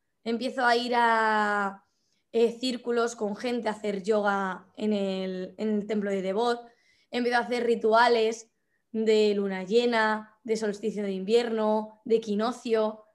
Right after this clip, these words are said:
Y empiezo como a adentrarme en este mundo. Entonces,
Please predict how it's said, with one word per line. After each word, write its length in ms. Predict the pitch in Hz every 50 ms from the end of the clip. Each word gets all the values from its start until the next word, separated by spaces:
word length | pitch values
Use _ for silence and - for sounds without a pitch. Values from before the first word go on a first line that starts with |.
| _ _ _ _
Y 300 | - 254 254 247 247 240
empiezo 340 | 240 240 233 254 254 285 277
como 220 | 277 294 285 285 285
a 40 | 269
adentrarme 600 | 254 247 247 233 240 240 240 247 262 277 277 277
en 80 | 254 254
este 240 | 262 247 - 262
mundo. 500 | 240 220 208 208 208 220 247 302 349 - -
Entonces, 760 | 240 247 240 240 254 262 277 277 285 294 311 349 359 - -